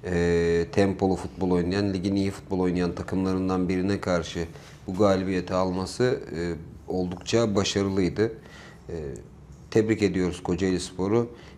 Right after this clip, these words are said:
Uzun yıllar sonra lige dönmesinin ardından, e, olumlu performansı sürdürüyor. Orada bir parantezde Tayfur Bingöl'ü açmak gerekiyor diye düşünüyorum.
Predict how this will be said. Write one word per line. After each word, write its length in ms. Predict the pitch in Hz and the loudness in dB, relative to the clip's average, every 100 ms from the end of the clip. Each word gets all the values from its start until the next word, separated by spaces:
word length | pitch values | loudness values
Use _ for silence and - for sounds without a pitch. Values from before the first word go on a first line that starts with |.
| - - | -16 -8
Uzun 300 | 95 101 107 | 0 6 8
yıllar 360 | 104 98 104 | 8 6 6
sonra 300 | 92 104 98 | 6 2 2
lige 360 | 98 98 95 95 | 2 2 4 6
dönmesinin 1000 | 98 98 101 - 110 104 98 - 98 104 | 4 4 0 -2 -6 -2 -2 -2 -2 0
ardından, 720 | 101 95 87 92 95 127 131 - - 90 | 0 0 0 0 6 6 4 -2 -12 -4
e, 760 | 98 101 98 98 98 98 98 - - | 0 0 0 -2 -2 -2 -2 -6 -2
olumlu 400 | 110 107 107 110 | 2 2 4 2
performansı 1040 | 104 95 92 95 92 92 90 - 120 120 - - | 4 2 2 -2 0 0 -2 2 2 2 -4 -2
sürdürüyor. 680 | 110 107 101 98 104 113 - - | 2 2 2 2 4 4 2 2
Orada 580 | 107 110 113 113 - 101 | 4 6 6 6 6 -2
bir 60 | |
parantezde 760 | - 113 110 107 110 98 117 120 | 4 8 8 6 4 4 2 6
Tayfur 440 | 104 107 107 95 | 6 6 2 0
Bingöl'ü 360 | 104 104 104 104 | 2 4 6 4
açmak 440 | 95 - 87 - | 4 0 -4 -2
gerekiyor 500 | 82 82 - 85 80 | 0 0 0 -2 0
diye 180 | 90 87 | 0 -2
düşünüyorum. 580 | 85 90 87 82 107 | -4 -2 0 2 0